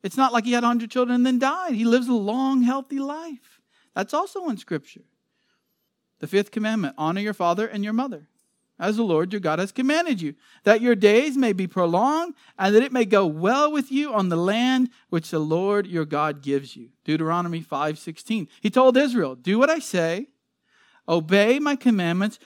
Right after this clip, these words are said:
fear me, trust me, and you'll live a long time and you'll be happy there."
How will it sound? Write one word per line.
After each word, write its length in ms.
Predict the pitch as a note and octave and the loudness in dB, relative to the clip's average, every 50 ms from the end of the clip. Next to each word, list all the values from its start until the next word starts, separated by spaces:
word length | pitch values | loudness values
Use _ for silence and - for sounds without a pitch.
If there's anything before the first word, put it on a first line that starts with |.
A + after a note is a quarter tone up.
| _ | _
fear 440 | _ - - - A3 A#3 B3 C4 C4+ | _ -14 -2 0 2 4 4 4 4
me, 300 | C4+ C#4 C#4+ C#4+ B3+ - _ _ | 4 2 2 2 0 -2 _ _
trust 500 | - - A3+ A3 A#3+ B3 B3 - - - | -6 2 6 6 6 6 4 -4 -10 -6
me, 280 | D4+ D4 C#4+ C#4+ C#4 - _ _ _ _ _ _ _ _ _ _ _ _ _ _ _ _ _ _ _ | -2 0 0 0 -2 -6 _ _ _ _ _ _ _ _ _ _ _ _ _ _ _ _ _ _ _
and 200 | - A#3 A#3+ A#3 | -8 -2 0 0
you'll 160 | A#3 B3 B3 B3+ | 2 2 2 0
live 140 | C4+ C4+ | 0 -2
a 40 | C#4 | 0
long 280 | C#4 C4+ C#4 C#4+ D4 C4+ | 0 0 0 0 -2 -2
time 320 | - C4 C4+ D#4+ E4 C#4 | -2 -2 -2 -2 0 -2
and 100 | G#3 F#3+ | -2 0
you'll 120 | F#3+ G3+ G3+ | -2 -2 -2
be 100 | B3 B3 | 0 0
happy 320 | A#3 C4+ D4+ - D4 B3+ | 0 0 -2 -2 -4 -4
there." 280 | G3+ E3 C#3 B2 - | -4 -4 -10 -12 -18